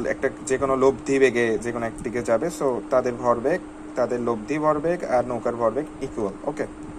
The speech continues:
আচ্ছা, দুইটা যেহেতু নৌকা আলাদা, দুইটা, ও দুইজনে আলাদা, ওদেরটা একত্র করলাম। আচ্ছা, এখন দেখো একটা জিনিস চিন্তা করো, এ লাফ দিছে এই দিকে এবং এ লাফ দিছে এই দিকে, ঠিক আছে? তো তুমি জানো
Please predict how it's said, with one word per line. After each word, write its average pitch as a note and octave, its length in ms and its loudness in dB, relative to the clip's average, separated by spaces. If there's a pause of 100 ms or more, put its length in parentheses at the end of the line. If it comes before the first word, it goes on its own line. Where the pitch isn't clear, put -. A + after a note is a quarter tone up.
(720)
আচ্ছা, A2 180 -6
দুইটা C3 380 2
যেহেতু B2 260 0
নৌকা C#3+ 460 8
আলাদা, D#3+ 340 6 (240)
দুইটা, B2 220 -2
ও B2+ 160 2
দুইজনে B2+ 300 0
আলাদা, C3+ 280 6
ওদেরটা A#2+ 400 2
একত্র A2+ 320 -4
করলাম। G#2 280 -4 (240)
আচ্ছা, C#3+ 240 -4 (1080)
এখন F#3+ 280 4
দেখো C#3+ 500 6 (720)
একটা D#3 180 -2
জিনিস C#3+ 300 -4
চিন্তা D#3 220 2
করো, G2+ 240 0 (120)
এ E3+ 200 4
লাফ E3 260 10
দিছে D#3+ 180 0
এই C#3+ 120 4
দিকে A2 260 -6 (540)
এবং C3 260 -2
এ C#3+ 120 4
লাফ D3 200 10
দিছে C#3 200 2
এই B2 80 4
দিকে, G#2+ 260 -8 (1000)
ঠিক A#2+ 120 -10
আছে? C3+ 260 -2 (520)
তো C#3 60 -2
তুমি D3 180 -2
জানো D#3 360 4